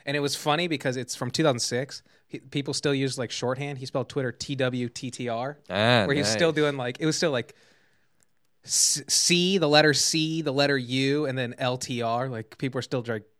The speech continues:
Speaker 1: it's like, just, we were still figuring it out. It's just funny. And nice little time capsule of two thousand and six.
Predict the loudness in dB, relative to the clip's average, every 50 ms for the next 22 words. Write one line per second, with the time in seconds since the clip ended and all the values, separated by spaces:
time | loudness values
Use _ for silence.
0 | _ _ -16 -12 -10 -10 -8 -8 -8 -8 -8 -12 _ _ _ _ _ _ _ _
1 | _ -6 -4 -4 -2 0 -2 -2 -2 -2 -6 -6 -6 -8 -8 -8 -8 -8 -8 -6
2 | -6 -6 -4 -2 -4 -2 0 0 0 0 0 0 2 2 2 2 2 -2 -4 -2
3 | -2 -2 -2 -2 -4 -4 -6 -6 -6 -8 -10 -12 -12 -14 _ _ _ _ _ _
4 | _ -14 -12 -8 -8 -6 -4 -4 -6 -6 -6 -8 -10 -10 -10 -10 -10 -12 -12 -14
5 | -18 -20